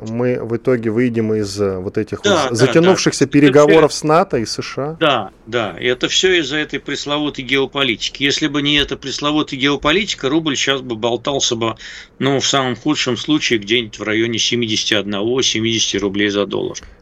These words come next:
Speaker 1: Хочется вспомнить времена, когда доллар стоил тридцать рублей. Замечательные были времена всё-таки.
Speaker 2: Забудьте о них. Тогда были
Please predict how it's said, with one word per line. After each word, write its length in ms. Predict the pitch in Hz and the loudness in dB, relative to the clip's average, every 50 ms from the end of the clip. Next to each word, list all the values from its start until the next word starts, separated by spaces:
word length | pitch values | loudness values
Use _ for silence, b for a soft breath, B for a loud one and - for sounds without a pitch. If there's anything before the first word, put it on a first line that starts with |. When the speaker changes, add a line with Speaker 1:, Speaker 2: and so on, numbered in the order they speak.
| _ - | _ -18
Speaker 1:
Хочется 380 | - - - 165 156 - - 147 | -2 2 2 2 4 2 -2 -2
вспомнить 340 | - - - 160 147 127 - | 0 2 2 2 2 2 2
времена, 340 | 123 131 131 135 143 156 147 | 2 2 4 4 2 2 2
когда 640 | - 120 101 107 110 117 113 113 113 110 104 98 - - - - - - | 2 0 -2 2 2 4 4 6 4 4 2 0 -4 -8 -14 -18 -16 -16
доллар 420 | 101 98 104 120 120 117 110 104 - | -14 -4 0 0 2 2 0 -2 -2
стоил 240 | - - 110 104 98 | -4 -2 -2 -2 -2
тридцать 300 | - 107 107 - - - | -2 -6 -6 -6 -6 -6
рублей. 400 | 113 104 110 120 127 135 131 127 - - - - - - | -4 -2 0 0 0 0 -2 -6 -14 -20 -20 -20 -20 -18
Замечательные 640 | - 98 95 104 110 - - 135 131 - 101 92 90 | -14 -10 -10 -8 -8 -4 -4 -4 -4 -2 -4 -6 -4
были 220 | 87 87 87 85 | -4 -4 -6 -6
времена 380 | 85 85 87 87 87 85 85 80 | -6 -6 -8 -8 -8 -8 -10 -10
всё-таки. 460 | - - - - - - - - - | -12 -16 -18 -18 -18 -12 -4 0 2
Speaker 2:
Забудьте 480 | - 165 180 196 247 226 - - - 139 | 2 2 0 0 -4 -4 -4 -2 -2 0
о 60 | 127 | 0
них. 240 | 117 107 104 - - | 0 -2 -4 -8 -10
Тогда 540 | - - 135 143 190 214 220 208 190 185 190 | -8 -6 -4 0 0 2 2 2 2 2 0
были 500 | 185 165 156 160 185 190 175 165 156 - | -4 -6 -2 0 0 2 2 2 0 -2